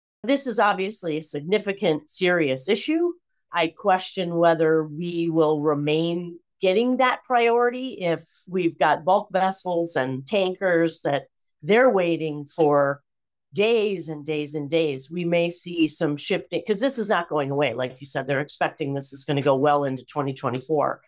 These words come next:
But yeah, the short term, we've seen very little impact on the schedule, on the reliability, the services, the schedules. And surprisingly, we've seen very few carriers shift away to the Suez Canal, which I would have expected.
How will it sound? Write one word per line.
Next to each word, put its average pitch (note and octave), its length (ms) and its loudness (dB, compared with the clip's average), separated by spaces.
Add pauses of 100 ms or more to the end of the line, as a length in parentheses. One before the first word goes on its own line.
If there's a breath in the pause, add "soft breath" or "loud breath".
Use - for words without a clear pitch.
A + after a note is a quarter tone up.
(380)
But G#3+ 260 0
yeah, F#3+ 240 2
the G3 160 -4
short C#4+ 340 -2
term, C4 340 0 (120)
we've A3+ 240 2
seen A3 500 -2
very A#3+ 400 2
little G#3+ 280 0
impact G3 500 -4
on E3+ 160 0
the E3 80 -4
schedule, F3+ 880 0
on D#3 180 0
the D3 100 -2
reliability, E3 920 0
the D3 100 -10
services, F#3+ 640 -8
the D#3 80 -12
schedules. E3 600 0
And D3+ 260 -2 (340)
surprisingly, G3 840 -2
we've E3+ 220 -6
seen E3+ 260 -4
very D#3 260 0
few D#3 200 -8
carriers C#3+ 560 0
shift - 600 -4 (220)
away D3 600 2
to D3+ 120 -6
the C3 100 -12
Suez C3 500 -4
Canal, B2 340 -4
which C3+ 220 -4
I D3+ 180 0
would D3 160 0
have C3 140 -6
expected. - 580 -12